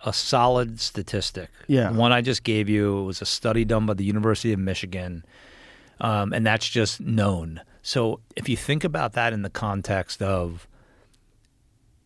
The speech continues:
Speaker 1: the other thing that is known is that we incarcerate African Americans in this country at six times,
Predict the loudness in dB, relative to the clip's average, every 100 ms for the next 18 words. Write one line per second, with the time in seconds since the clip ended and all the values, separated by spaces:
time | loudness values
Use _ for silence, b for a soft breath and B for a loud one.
0 | _ _ _ -4 2 6 6 4 2 0
1 | 0 0 0 0 0 -2 -4 -10 -14 -20
2 | _ _ _ _ -6 -2 -4 -4 -2 0
3 | 2 0 -4 -4 -4 0 0 0 -2 -4
4 | -6 -12 -20 _ _ _ _ _ _ _
5 | _ -4 -2 -2 -2 -4 -4 -2 0 0
6 | 0 -2 -4 -4 -4 -6 -6 -2 -2 -2
7 | -6 -8 b b b -10 -10 -10 -6 -2
8 | -2 -2 -2 -2 -4 -4 -4 -10 _ _
9 | _ -8 -2 0 0 -2 -8 -12 -12 -14